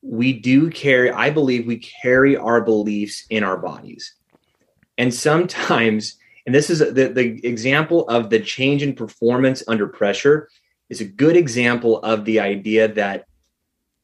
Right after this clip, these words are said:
as a colleague of mine says, "The body believes, or the body knows,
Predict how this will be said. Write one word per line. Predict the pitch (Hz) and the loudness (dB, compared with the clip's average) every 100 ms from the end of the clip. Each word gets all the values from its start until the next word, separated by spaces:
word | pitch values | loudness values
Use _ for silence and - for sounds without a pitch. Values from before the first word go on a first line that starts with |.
| _ - | _ -4
as | 117 | 0
a | 113 | 0
colleague | 120 127 131 123 | 0 2 2 2
of | |
mine | 107 101 101 | 0 -2 -2
says, | 107 101 98 - _ _ _ _ _ _ _ _ _ _ _ _ _ _ _ | 0 0 -2 -14 _ _ _ _ _ _ _ _ _ _ _ _ _ _ _
"The | 117 113 | -2 -2
body | 101 110 117 135 165 | 0 -2 0 2 2
believes, | 135 123 113 104 92 87 95 98 - - _ _ - | 2 2 2 -2 -4 -10 -12 -14 -14 -16 _ _ -2
or | 117 | -2
the | |
body | 107 117 120 127 | 0 0 0 0
knows, | 117 110 104 104 | 2 4 2 0